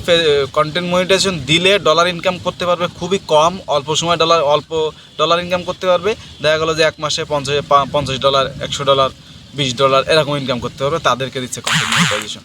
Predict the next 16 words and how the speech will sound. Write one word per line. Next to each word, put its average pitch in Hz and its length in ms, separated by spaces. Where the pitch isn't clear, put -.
তো - 60
তাদেরকে 170 380
দিয়ে 165 220
তো 175 120
এরকম 165 340
Facebook-এর 160 520
কোনো 156 160
লস 139 280
নাই, 113 140
তবে 131 200
আমাকে 151 320
কনটেন্ট 160 340
মনিটাইজেশন 165 340
দিলে 160 120
তো 156 160
Facebook-এর 147 260